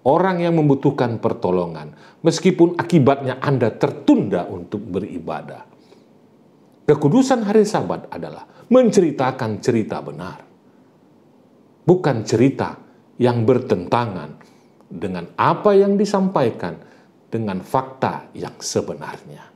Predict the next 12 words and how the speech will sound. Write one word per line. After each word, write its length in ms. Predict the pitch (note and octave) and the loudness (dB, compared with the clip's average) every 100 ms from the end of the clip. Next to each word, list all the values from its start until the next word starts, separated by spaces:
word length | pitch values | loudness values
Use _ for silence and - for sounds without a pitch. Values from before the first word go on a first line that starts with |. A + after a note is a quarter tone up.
| _ _ _ _ _ _ _ _ - | _ _ _ _ _ _ _ _ -2
Dalam 240 | C#3+ G3 | 0 2
kesempatan 720 | F#3+ F#3 F3 D#3 D3 B2 A#2+ - | 0 2 2 2 0 -2 -6 -8
ini, 320 | F2 D#2 D2 - _ _ _ _ | -8 -10 -16 -20 _ _ _ _
saya 400 | - G2+ A2 G#2 | -2 2 2 0
mau 560 | G2+ F#2+ F#2 F2 E2 - - | -2 -2 -4 -8 -12 -20 -12
mengajak 480 | F#2+ F#2+ F#2 F#2+ - | -8 -6 -6 -6 -8
kita 240 | G2 F2+ | -8 -8
semua 320 | - F2+ F2 - | -8 -8 -6 4
untuk 560 | D#3 G3+ F3+ - - - - _ _ _ _ _ _ _ _ _ _ _ _ _ _ _ | 4 6 2 2 -6 -20 -20 _ _ _ _ _ _ _ _ _ _ _ _ _ _ _
jangan 480 | - D3+ F3+ E3 - | -2 2 2 0 -2
terus 560 | D3+ C3+ C#3 - - - | 0 2 0 -2 -10 -2
menghujat 640 | B2+ C3 - B2 - G2+ | 0 0 0 -2 -2 -4